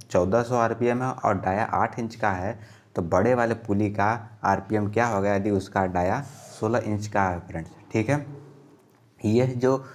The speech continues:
आप भी हमारे वीडियो में ये जो देख रहे हैं ये पुली कॉम्बिनेशन ये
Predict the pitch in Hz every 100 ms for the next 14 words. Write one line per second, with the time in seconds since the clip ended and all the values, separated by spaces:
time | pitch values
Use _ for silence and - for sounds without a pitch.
0 | - - 101 107 104 123 120 120 - 98
1 | 110 107 98 113 127 117 113 120 101 120
2 | 120 110 87 101 127 - 98 113 107 104
3 | 117 117 113 107 101 113 110 101 117 -
4 | _ - 110 127